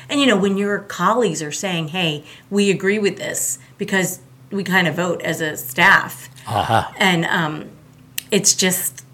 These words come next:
Speaker 1: it's really, and, and when you love your administration and they,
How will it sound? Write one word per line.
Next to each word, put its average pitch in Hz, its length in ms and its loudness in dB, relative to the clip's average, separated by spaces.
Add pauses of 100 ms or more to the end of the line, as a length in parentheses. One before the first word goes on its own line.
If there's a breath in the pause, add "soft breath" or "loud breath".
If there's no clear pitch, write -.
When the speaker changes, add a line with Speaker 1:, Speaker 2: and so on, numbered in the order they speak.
(240)
Speaker 1:
it's - 440 -10 (460)
really, 170 440 -2
and, 233 180 6
and 208 480 2
when 196 220 2
you 190 100 0
love 180 480 2
your 180 180 0
administration 170 840 -2
and 170 220 -4
they, 175 400 2